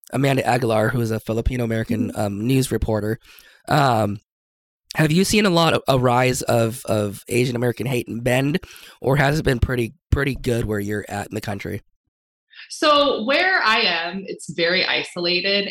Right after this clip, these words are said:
Speaker 2: and, um, I, admittedly, during the pandemic, and I know we're still technically in it right now, but, like, the he-, the deep pandemic, like, twenty twenty, most of last year, um, I was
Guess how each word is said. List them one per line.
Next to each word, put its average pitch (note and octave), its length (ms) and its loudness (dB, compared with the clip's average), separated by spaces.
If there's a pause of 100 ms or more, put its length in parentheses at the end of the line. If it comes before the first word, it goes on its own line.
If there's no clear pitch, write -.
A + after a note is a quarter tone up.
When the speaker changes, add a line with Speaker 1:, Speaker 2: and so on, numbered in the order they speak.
Speaker 2:
and, E3+ 340 -4 (220)
um, D#3 460 0 (320)
I, G#3 220 -2
admittedly, G#3+ 840 2
during G3 200 2
the G3+ 180 -4
pandemic, D#3+ 540 -4 (100)
and G3+ 120 2
I A#3 60 4
know B3+ 200 4
we're A3+ 100 4
still G#3+ 280 -2
technically E3 540 -6
in D3 100 -6
it C#3 100 -8 (100)
right D3+ 240 -2
now, D3 240 -4
but, - 140 -8
like, D3 200 0 (640)
the D#3 80 -4
he-, E3+ 360 -8
the E3+ 160 -4 (140)
deep F#3 260 -4 (160)
pandemic, C#3+ 440 -4
like, C#3 200 -10
twenty D3+ 400 -8
twenty, C#3+ 540 -6 (160)
most D3 280 -10
of D3 120 -10
last C3 380 -10
year, C#3+ 340 -4 (460)
um, D3+ 380 0
I E3+ 540 2 (140)
was D#3 240 -12